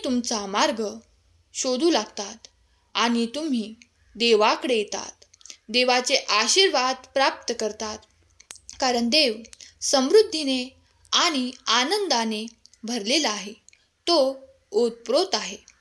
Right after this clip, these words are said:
जेव्हा तुम्ही देवावर संपूर्ण विश्वास ठेवून त्याच्याकडे जाता आणि तुम्ही जे काही मागत असता, ते तुम्हाला मिळेलच, यावर विश्वास ठेवा. कारण देव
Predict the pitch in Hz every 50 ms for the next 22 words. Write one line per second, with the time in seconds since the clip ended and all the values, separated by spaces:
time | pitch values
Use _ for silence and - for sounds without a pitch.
0 | _ _ _ - - _ _ _ _ - 220 208 240 247 240 214 208 196 202 -
1 | 269 285 254 226 196 - - - - _ _ _ _ _ _ _ - 220 247 254
2 | 247 262 330 381 392 381 403 415 403 392 - 285 240 233 226 - 247 254 233 240
3 | 247 254 226 220 226 - - - 240 277 339 370 - - - 247 214 202 196 190
4 | 190 202 208 - _ _ _ _ _ _ - 208 220 214 302 339 381 - 339 294
5 | 220 226 214 208 - 220 208 202 214 - - - - - _ _ _ - - 214
6 | 233 240 240 226 226 - 330 349 277 233 208 202 220 226 - _ _ _ _ _
7 | _ _ _ - 208 196 294 370 440 427 - 320 302 285 277 294 302 302 262 233
8 | 233 220 220 220 320 370 370 - 233 233 - - - 208 202 208 214 - _ _
9 | - - _ _ _ _ _ - - 240 233 233 247 254 269 294 320 330 285 220
10 | 214 - - - _ _ _ _ _ _ _ _ _ _ - 208 226 247 269 320
11 | 349 311 226 208 190 196 190 - - - _ _ _ _ _ _ _ _ _ 226
12 | 226 233 240 247 311 311 247 220 233 226 - - 240 247 302 302 - - - 233
13 | 190 196 202 - - - _ _ - - _ _ _ _ _ _ _ _ _ _
14 | _ _ _ _ - - - - 226 226 220 220 220 214 202 302 311 269 220